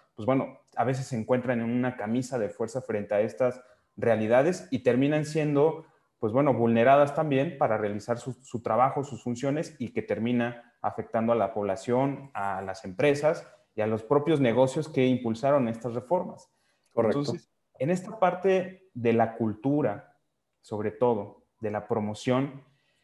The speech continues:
Speaker 1: en tu opinión, sobre todo en el ámbito aeronáutico y en el ámbito, pues bueno, de específico de los drones, ¿cómo
Speaker 2: Ujú.
Speaker 1: verías tú o cómo sería posible fomentar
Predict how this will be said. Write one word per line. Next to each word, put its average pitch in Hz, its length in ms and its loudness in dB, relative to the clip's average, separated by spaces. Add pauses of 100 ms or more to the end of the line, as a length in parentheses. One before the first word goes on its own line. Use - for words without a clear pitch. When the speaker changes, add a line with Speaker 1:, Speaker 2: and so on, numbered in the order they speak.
(720)
Speaker 1:
en 131 140 2
tu 139 80 6
opinión, 127 560 2 (480)
sobre 113 220 -2
todo 143 140 0
en 143 120 0
el 117 120 4
ámbito 131 440 2
aeronáutico 117 760 -2
y 110 80 -4
en 98 80 -6
el 95 140 -8
ámbito, 113 640 -4
pues 98 100 -10
bueno, 107 220 -4
de 95 120 -6
específico 113 640 -6
de 107 60 0
los 98 160 -4
drones, 101 380 -4 (480)
¿cómo 139 220 6
Speaker 2:
Ujú. 127 60 8
Speaker 1:
verías 127 360 2
tú 123 440 -4 (240)
o 113 160 -14
cómo 135 220 0
sería 120 380 -2
posible 110 800 -4 (340)
fomentar 127 800 0